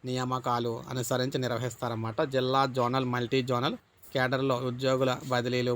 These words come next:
పోస్టింగ్‌లకు సంబంధించి ఉమ్మడి జిల్లాలు, జోన్లు, మల్టీ జోన్లు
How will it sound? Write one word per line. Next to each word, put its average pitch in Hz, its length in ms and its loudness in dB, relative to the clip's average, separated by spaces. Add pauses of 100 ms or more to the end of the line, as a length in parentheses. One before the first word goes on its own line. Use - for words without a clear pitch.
(100)
పోస్టింగ్‌లకు 131 600 0
సంబంధించి 127 480 0
ఉమ్మడి 127 360 0
జిల్లాలు, 127 320 2 (120)
జోన్లు, 123 320 2 (380)
మల్టీ 127 360 -2
జోన్లు 131 240 0